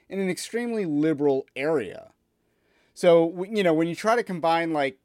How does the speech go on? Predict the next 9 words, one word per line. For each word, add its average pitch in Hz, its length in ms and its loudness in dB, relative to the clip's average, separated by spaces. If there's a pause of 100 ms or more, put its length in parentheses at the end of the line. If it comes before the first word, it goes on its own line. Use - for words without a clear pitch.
(320)
being 156 380 -2
orthodox 165 720 -2
with 131 420 -4 (1080)
megachurchianity 151 1500 -4 (120)
in 143 260 -4
a 131 200 -4
very 139 480 -2
liberal 147 480 -2
area, 185 480 -2